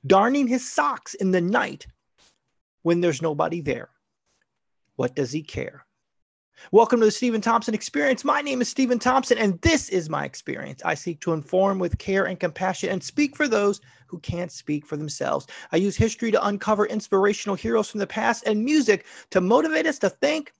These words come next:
and inspire us to act from the best versions of ourselves. Hole in our hearts, darning of socks comes from the song for this week, Eleanor Rigby. Eleanor Rigby is a song by the Beatles,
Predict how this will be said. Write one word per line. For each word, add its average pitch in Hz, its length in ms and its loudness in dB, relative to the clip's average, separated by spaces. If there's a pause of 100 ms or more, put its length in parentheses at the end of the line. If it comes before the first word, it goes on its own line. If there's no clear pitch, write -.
and 185 140 0
inspire 233 520 2
us 214 200 0
to - 260 -4
act 214 300 -2 (220)
from 170 120 -4
the 160 100 6
best 202 460 -2 (180)
versions 202 480 2 (120)
of 175 280 4
ourselves. 175 880 2 (720)
Hole 277 260 6
in 262 100 6
our 254 140 6
hearts, 226 380 2
darning 233 460 2
of 214 80 0
socks - 420 -2
comes 262 320 2
from 233 540 4 (340)
the 147 100 -4
song 202 320 4
for 196 100 -6
this 196 220 2
week, 220 260 0
Eleanor 330 340 4
Rigby. 220 480 2 (260)
Eleanor 240 320 8
Rigby 214 300 2
is 202 140 -4
a 190 40 -4
song 233 540 2
by 202 300 2
the 185 220 -2
Beatles, 214 800 4